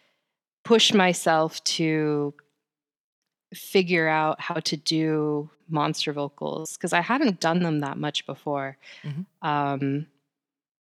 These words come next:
Speaker 2: Yeah, and how, how do you approach them? Uh, is it like, um, do you just start with some vocals, um, randomly, what comes into your mind, and then process stuff,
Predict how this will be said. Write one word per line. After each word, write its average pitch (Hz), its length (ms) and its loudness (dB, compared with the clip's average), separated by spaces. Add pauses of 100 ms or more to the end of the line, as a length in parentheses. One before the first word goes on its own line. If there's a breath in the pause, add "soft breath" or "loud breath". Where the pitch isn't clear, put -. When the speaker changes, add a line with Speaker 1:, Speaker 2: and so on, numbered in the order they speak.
(760)
Speaker 2:
Yeah, 185 120 -4
and 190 100 -4
how, 185 280 -2
how 180 260 -2
do 196 100 -2
you 196 140 2
approach 196 420 -2
them? 131 320 -6
Uh, - 160 -6
is 156 120 -6
it 165 80 -4
like, 160 340 0
um, 151 520 -4 (300)
do 165 80 -2
you 170 140 2
just - 300 -4
start 165 280 0
with 170 100 -4
some 170 180 -2
vocals, 165 580 -2
um, 151 180 -4
randomly, 147 540 -2
what 143 220 -8
comes 151 200 -2
into 143 160 -4
your 143 100 0
mind, 151 280 0
and 135 100 -6
then 131 240 -6
process 151 400 -4
stuff, - 320 -4